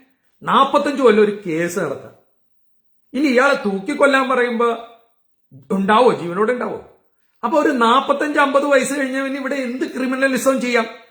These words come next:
എന്ത് ക്രൈമും ചെയ്യാം. കാരണം അവൻ ഇരുപത്തഞ്ച് കൊല്ലം കൂടി കേസ് നടത്തുമ്പോഴേക്കും എൺപത് വയസ്സാവും, അവൻ താട്ടൽ. അപ്പൊ ഈ പോക്ക് പോകരുത്. രാഷ്ട്രീയം ഒരു തൊഴിലാക്കി റോഡ് പണിയുമ്പോ, കലുങ്ക് പണിയുമ്പോ, എന്ത് പണിയുമ്പോഴും അതിൽ നിന്ന് കാക്കുക.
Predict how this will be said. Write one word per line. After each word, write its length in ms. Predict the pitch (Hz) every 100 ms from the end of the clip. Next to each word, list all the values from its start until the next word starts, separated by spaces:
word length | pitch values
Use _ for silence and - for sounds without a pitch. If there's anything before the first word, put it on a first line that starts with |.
| _ _ -
എന്ത് 340 | 269 339 277 220
ക്രൈമും 440 | 233 247 311 277
ചെയ്യാം. 320 | 247 240 233 - - _ _ 190
കാരണം 180 | 180
അവൻ 200 | 190 202 196 - -
ഇരുപത്തഞ്ച് 400 | 233 226 214 233
കൊല്ലം 220 | 220 220
കൂടി 120 | 220
കേസ് 340 | - 233 220
നടത്തുമ്പോഴേക്കും 580 | 240 214 214 214 214 254
എൺപത് 220 | 220 214
വയസ്സാവും, 540 | 226 208 202 196 220 208
അവൻ 180 | 196 208
താട്ടൽ. 300 | 190 147 127 - _ _ _ _ _ _ _ _ _ _ _ -
അപ്പൊ 120 | 208 -
ഈ 340 | 214 277 349 -
പോക്ക് 280 | 190 - 175
പോകരുത്. 640 | 143 117 104 - - _ _ _ _ _ _ _ _ _ _ 151
രാഷ്ട്രീയം 540 | 180 190 - 208 202 180
ഒരു 120 | 175
തൊഴിലാക്കി 600 | 175 165 170 180 180 226
റോഡ് 320 | 160 160 170
പണിയുമ്പോ, 380 | 175 185 190 165 175
കലുങ്ക് 280 | 156 165
പണിയുമ്പോ, 580 | 190 190 185 190 226 - 123
എന്ത് 360 | 143 202 339
പണിയുമ്പോഴും 480 | 403 277 254 220 220
അതിൽ 120 | 180
നിന്ന് 140 | 170 170
കാക്കുക. 460 | 151 - 117 113